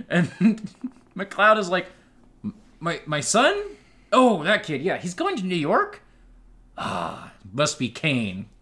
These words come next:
And then he's like, "I gotta go fight Kane now." So he goes back to New York. Um, and there's a big fight.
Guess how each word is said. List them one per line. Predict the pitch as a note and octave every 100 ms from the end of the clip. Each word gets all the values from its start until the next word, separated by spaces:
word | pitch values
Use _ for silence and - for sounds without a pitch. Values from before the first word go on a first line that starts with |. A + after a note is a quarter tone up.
| - _ _ _ _ _ _ _ -
And | C#3+
then | E3 F3+
he's | E3
like, | D#3+
"I | C#3+ C3+ C3+
gotta | D3+
go | D#3 E3+
fight | F3+ F3
Kane | - A#3 F#3+
now." | C3 A#2+ A#2+ A#2+ - - _ -
So | D3+ D#3+
he | B3
goes | A#3+ F#3+
back | C3+ C#3 C3
to | B2
New | A#2+
York. | B2+ G2 F#2 - - - _ _ _ _ _ _ _ _ - F3+ - - _ -
Um, | C#3 C3 A#2 A2+ G#2+ G2+ G2 G2 _ _ _ _ _ _ _ _ _ _ _ -
and | A#2+ A#2 A#2 A2+
there's | A2+
a | G2+
big | G#2 -
fight. | D#2 -